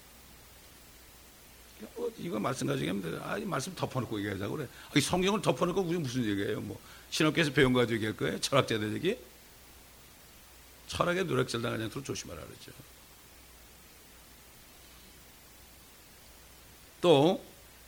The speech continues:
이제 누가복음에 보게 되면은요, 이 예언들이 이루어진 장면이 나오죠. 누가복음 이 장 사 절, 예수님이 이제 태어나니까 아기가 자라매, 자라-, 자라매 영 안에서 강건해지고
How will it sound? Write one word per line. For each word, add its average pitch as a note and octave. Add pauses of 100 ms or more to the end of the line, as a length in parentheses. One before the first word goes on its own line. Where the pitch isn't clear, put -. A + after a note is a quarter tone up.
(100)
이제 G#3
누가복음에 F#3+
보게 E3+
되면은요, D3 (180)
이 G3 (100)
예언들이 F3+
이루어진 D#3+
장면이 C#3+
나오죠. C3 (680)
누가복음 D3
이 C#3+
장 C3+
사 B2
절, A#2+ (500)
예수님이 C#3
이제 C3+ (140)
태어나니까 C3
아기가 D3
자라매, C#3+
자라-, B2+
자라매 A2+ (400)
영 D#3
안에서 D3+
강건해지고 B2